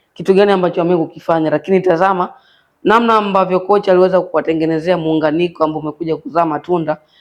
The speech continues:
ambayo hakuna ambaye alitarajia. Inawezekana Simba tumekuwa tukilaumu kuishia kwenye hatua ya robo finali, michuano ya kafu, lakini kafu Confederation,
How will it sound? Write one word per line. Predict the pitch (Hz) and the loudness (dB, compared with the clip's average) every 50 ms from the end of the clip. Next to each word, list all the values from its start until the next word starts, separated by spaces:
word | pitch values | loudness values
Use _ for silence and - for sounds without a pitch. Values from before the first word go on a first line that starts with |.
| _ _ _ | _ _ _
ambayo | - 156 170 170 170 175 165 | -4 -2 0 2 2 2 0
hakuna | 165 175 202 214 - 180 | 0 0 -2 0 0 0
ambaye | 170 160 160 147 | 0 -2 -2 -4
alitarajia. | 147 143 - - - 147 143 156 160 156 139 - - _ _ _ _ _ _ _ _ _ _ | -4 -4 -4 -2 0 0 0 0 -2 -2 -2 -4 -8 _ _ _ _ _ _ _ _ _ _
Inawezekana | 180 185 190 185 180 175 190 185 190 208 196 196 185 | 2 2 4 2 2 2 2 2 2 0 0 0 -2
Simba | 185 - 208 202 196 180 | -2 -2 -2 0 0 0
tumekuwa | 175 170 170 160 190 175 | 0 -2 0 0 0 -2
tukilaumu | 170 160 - - 170 165 175 180 185 180 | -2 -4 -4 0 0 2 2 2 0 -2
kuishia | 175 - 165 165 - 175 | -4 -6 -6 -4 -4 -2
kwenye | - 165 156 156 | -2 -2 -2 -2
hatua | 151 147 - 175 170 156 | -2 -2 -2 0 2 2
ya | 160 156 151 147 - 135 | 2 4 4 2 2 0
robo | 135 143 165 175 160 | -2 -2 -2 -2 -4
finali, | - - 156 156 160 165 165 165 165 165 165 - _ _ _ _ _ _ _ _ _ | -4 -4 -4 -2 -2 -2 -2 -2 -4 -4 -8 -10 _ _ _ _ _ _ _ _ _
michuano | - 185 175 170 165 160 156 156 151 | -2 0 0 2 2 2 0 0 0
ya | 151 151 147 | 0 -2 -2
kafu, | 147 - 165 165 165 165 165 - - 165 170 165 165 | -2 0 0 0 0 0 -4 -6 -6 -4 -2 0 -2
lakini | 151 143 - 160 160 156 | -2 -2 -4 -6 -6 -4
kafu | - 151 156 - - | -2 -4 -4 -4 -6
Confederation, | 156 156 - - 151 156 160 170 175 165 - 170 160 | -8 -8 -8 -6 -4 -2 0 0 -2 -2 -4 -6 -8